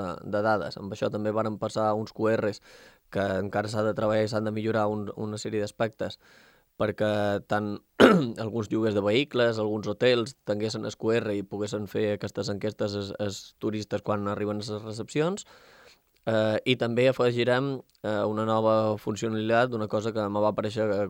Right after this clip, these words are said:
curiosa de les oficines de turisme, que és que no s'estan, no s'estan agafant dades, no? Jo, per exemple,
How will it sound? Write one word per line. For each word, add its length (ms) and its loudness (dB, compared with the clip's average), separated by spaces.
curiosa 560 0
de 100 -6
les 160 -8
oficines 400 -6
de 100 -4
turisme, 440 -4
que 100 -2
és 80 -10
que 80 2
no 80 -2
s'estan, 640 -4
no 100 -4
s'estan 360 -2
agafant 340 -2
dades, 240 -4
no? 240 -8
Jo, 80 -6
per 160 -8
exemple, 320 -4